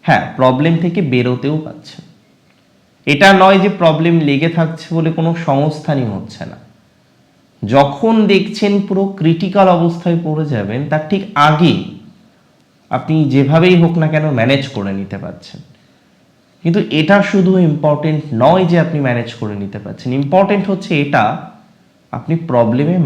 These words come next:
মাল্টিপল টাইম পড়ছেন। এত প্রবলেমে আগে হয়তো আপনি পড়তেন না। ইদানিংকালে প্রবলেমের পরিমাণ বেশি, ইদানিংকালে সমস্যার পরিমাণ বেশি, ইদানিংকালে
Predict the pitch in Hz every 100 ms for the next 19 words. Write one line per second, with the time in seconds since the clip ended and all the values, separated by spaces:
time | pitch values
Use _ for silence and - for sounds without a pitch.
0 | 107 107 113 127 139 110 95 92 107 -
1 | - - - - _ _ _ _ _ _
2 | _ _ _ 139 165 202 240 208 190 175
3 | 196 196 151 135 160 160 156 160 139 139
4 | 208 - 151 147 - 98 80 57 - -
5 | _ _ _ _ _ _ _ - 139 160
6 | 208 220 226 226 202 190 190 160 139 131
7 | 143 139 135 135 113 123 139 147 151 151
8 | - 202 196 - _ _ _ _ _ _
9 | - 123 139 180 202 214 196 180 170 165
10 | 160 - - _ _ - - 123 131 147
11 | - 175 175 170 170 165 165 160 160 -
12 | - 180 - _ _ _ _ _ _ -
13 | 135 160 220 254 254 240 156 120 117